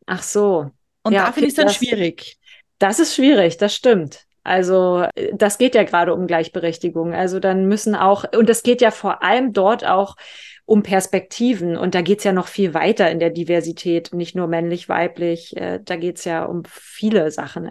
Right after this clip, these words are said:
Speaker 2: Wenn Sie sagen, Sie sind Feministen, dann müssen Sie auch einen Teil der Plattform hergeben. Also zum Beispiel, äh, ich habe heute, wie, wie ich ein bisschen recherchiert habe, wie, oder ein bisschen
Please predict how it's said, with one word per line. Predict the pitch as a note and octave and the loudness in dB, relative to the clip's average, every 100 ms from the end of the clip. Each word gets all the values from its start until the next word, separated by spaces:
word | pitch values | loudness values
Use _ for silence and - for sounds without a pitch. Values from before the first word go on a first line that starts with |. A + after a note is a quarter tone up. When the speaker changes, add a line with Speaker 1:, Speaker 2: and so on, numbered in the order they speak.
| _ | _
Speaker 2:
Wenn | G3 | -4
Sie | G3 | 0
sagen, | G3+ G3 | 0 0
Sie | G#3 | -2
sind | |
Feministen, | G#3+ G3+ - - A3 A3+ A3+ - _ | -2 -4 -8 -8 -2 -2 -4 -20 _
dann | G#3+ | 0
müssen | G#3+ G#3 A#3 | 0 0 -2
Sie | A3+ | -2
auch | G#3 | -2
einen | G#3+ | -6
Teil | G#3 G3+ F#3 G3 | -2 -2 -2 -4
der | G3 F#3+ _ | -8 -10 _
Plattform | - A3 - F#3+ | -8 -8 -4 -6
hergeben. | E3+ E3 - C#3+ C#3+ - | -4 -6 -6 -14 -14 -8
Also | G#3+ A3 | -6 -2
zum | A#3+ | -2
Beispiel, | A3+ B3+ - _ - _ | -2 -4 -10 _ -20 _
äh, | - - | -14 -10
ich | A#3 B3 | -4 -4
habe | A#3+ | -2
heute, | A#3+ A#3 A3+ | -4 -2 -2
wie, | A#3 | -2
wie | A3+ | -2
ich | A#3 | 0
ein | A#3+ | 0
bisschen | A#3 A#3 | 0 -4
recherchiert | A#3 - B3 B3+ | -4 -6 -6 -4
habe, | B3+ | -6
wie, | A#3 A3+ A3 - | -4 -4 -4 -6
oder | A3 G#3+ | -6 -8
ein | - - - | -12 -18 -16
bisschen | - A3 | -10 -10